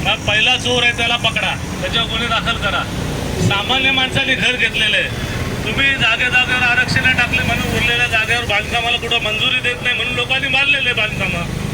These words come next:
त्या बांधकामामध्ये राहणाऱ्या लोकांना आता कशासाठी भूदंड देताय?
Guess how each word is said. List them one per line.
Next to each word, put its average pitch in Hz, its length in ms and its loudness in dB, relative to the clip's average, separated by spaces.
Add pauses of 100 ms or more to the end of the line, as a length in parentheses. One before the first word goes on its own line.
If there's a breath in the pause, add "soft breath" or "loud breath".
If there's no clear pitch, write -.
(420)
त्या 240 100 0
बांधकामामध्ये 262 800 -2
राहणाऱ्या 226 420 0
लोकांना 196 400 -2
आता 156 560 -4
कशासाठी 262 440 0
भूदंड 214 480 -2
देताय? 190 400 -2